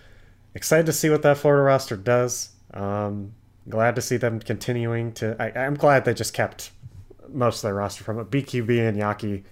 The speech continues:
still one of the best D P S lines and super underrated, I think. So, um, yeah, let's talk about New York now,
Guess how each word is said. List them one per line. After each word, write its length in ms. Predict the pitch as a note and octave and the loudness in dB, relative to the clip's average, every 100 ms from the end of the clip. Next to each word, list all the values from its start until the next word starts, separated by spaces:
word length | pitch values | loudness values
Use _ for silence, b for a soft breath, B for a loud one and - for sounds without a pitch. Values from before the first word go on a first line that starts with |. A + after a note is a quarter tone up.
| b | b
still 400 | - - C#3 C3 | -6 2 4 6
one 120 | A#2 A#2 | 4 2
of 40 | |
the 60 | G#2 | 2
best 260 | A2 - | 0 0
D 80 | G#2+ | -6
P 140 | G2+ | -2
S 200 | G#2 - | -2 -2
lines 240 | G2 G2 G2 | -4 -4 -6
and 160 | G2+ B B B | -10 B B B
super 380 | - - D#3+ C3 | -4 0 2 4
underrated, 520 | A#2 A2 G#2+ G#2+ G2 | 2 2 2 2 0
I 80 | F#2+ | -4
think. 340 | G2 G2+ F#2+ - b b b b b | -4 -6 -10 -16 b b b b b
So, 400 | - A2 G2+ F#2 b b b b b _ | -6 -2 -2 -6 b b b b b _
um, 640 | - G2+ G2+ G2+ G2 F#2+ F#2 | -4 0 2 2 0 -6 -6
yeah, 300 | G#2 D3 D#3+ G#2+ | 2 2 2 -2
let's 380 | A#2 - - - | -6 -6 -8 -8
talk 180 | - D3 | 2 4
about 220 | D#3+ E3+ | 4 4
New 100 | D3 | 4
York 400 | E3+ F#3+ A3 - | 4 4 4 2
now, 240 | B2 G2+ | -2 -2